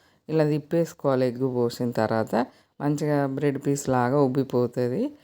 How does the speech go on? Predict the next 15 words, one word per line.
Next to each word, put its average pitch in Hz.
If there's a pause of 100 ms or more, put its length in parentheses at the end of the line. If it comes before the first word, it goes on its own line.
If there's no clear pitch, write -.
(300)
చాలా 131
బాగుంటది. 127 (340)
ఆయిల్ 147
అయితే 135
జర 143
ఎక్కువ 123
వేడి 135
కానివ్వాలి. 123 (540)
వేడి 151
కాగానే 139
ఎగ్ 135
పోసినామంటే 135
మంచిగా 135
వెడల్పుగా 139
అయిపోతది 131